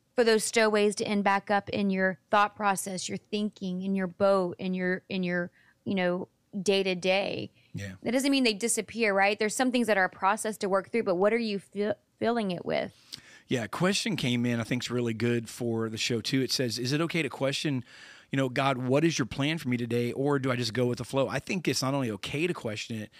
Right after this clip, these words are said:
Speaker 2: you know, a-, and that's a really good question because, you know, we're taught a lot, a lot of times as believers, you know, to not, to not question God, to not ask why, you know, um, or, you know, you're given this impression like, "Hey, God's got a plan and it's not meant for us to know,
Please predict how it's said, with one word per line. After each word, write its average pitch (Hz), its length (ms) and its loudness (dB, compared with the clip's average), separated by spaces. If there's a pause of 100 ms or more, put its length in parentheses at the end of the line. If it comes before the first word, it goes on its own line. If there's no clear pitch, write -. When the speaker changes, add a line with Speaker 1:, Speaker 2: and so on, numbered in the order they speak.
(340)
Speaker 2:
you 120 80 -2
know, 117 300 0
a-, 135 180 -8
and 127 200 0
that's 156 180 2
a 147 80 0
really 127 360 2
good 120 140 0
question 120 460 -4
because, 117 360 0 (320)
you 123 80 0
know, 120 60 2
we're 147 160 4
taught 151 320 0
a 131 40 -6
lot, 120 200 -2
a - 60 -6
lot 120 180 0
of 113 60 -8
times 117 320 -2
as 107 80 -6
believers, 120 640 -2 (260)
you 127 80 0
know, 120 100 0
to 123 120 -4
not, 127 240 -2 (120)
to - 60 -6
not 139 160 -4
question 135 540 -2
God, 98 220 -8
to 123 100 -6
not 120 160 -2
ask 113 260 -6
why, 107 460 -6 (340)
you 117 80 0
know, 117 280 0 (220)
um, 120 240 0
or, 139 340 4
you 139 100 2
know, 123 60 2
you're 123 200 2
given 123 320 0
this 117 220 -2
impression 123 480 -4
like, 107 140 -6
"Hey, 127 120 -2
God's 123 480 -2
got 127 160 -2
a 131 60 0
plan 139 580 0 (320)
and 117 160 0
it's 120 160 -4
not 127 180 -2
meant 127 260 0
for 120 180 -4
us 110 140 -6
to 117 120 -8
know, 131 600 0